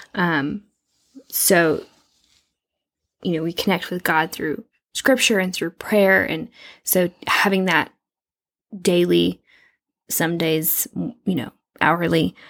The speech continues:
um, connecting back to God through, through His Word or through, through prayer, um, or through talking to somebody about God, like, that, that connecting piece, um, anchoring back in to, to where I anchor.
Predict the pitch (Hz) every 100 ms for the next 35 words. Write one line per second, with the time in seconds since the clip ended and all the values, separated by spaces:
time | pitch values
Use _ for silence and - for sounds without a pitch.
0 | - - 196 180 190 214 - _ _ -
1 | 202 185 180 - 185 185 175 - 185 175
2 | 160 - - 180 - - 196 - 180 170
3 | - 175 170 165 151 - 185 156 156 -
4 | - 185 - 165 139 - - - - -
5 | 180 175 156 151 160 196 _ _ _ _
6 | _ - 190 - 170 175 175 175 175 180
7 | 165 165 156 139 - - - 139 - -
8 | - - 185 - - 185 165 - - 170
9 | - 175 170 - - 180 139 139 180 _
10 | _ _ _ _ _ _ - 190 202 190
11 | 185 170 175 - 175 165 147 185 _ _
12 | _ - - 180 151 147 247 _ _ _
13 | _ _ - 180 160 - - - - -